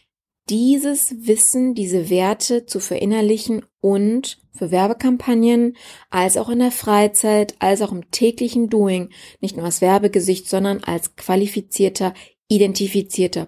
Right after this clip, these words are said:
positiver Markenbotschafter unterwegs zu sein. Ja,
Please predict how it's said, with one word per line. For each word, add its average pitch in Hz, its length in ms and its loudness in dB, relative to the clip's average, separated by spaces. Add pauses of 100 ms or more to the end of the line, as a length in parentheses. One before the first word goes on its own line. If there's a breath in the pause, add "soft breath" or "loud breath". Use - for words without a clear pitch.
(140)
positiver 254 840 0 (340 loud breath)
Markenbotschafter 180 1120 -4
unterwegs - 540 -6
zu - 80 -12
sein. - 240 -14 (540)
Ja, 440 300 -2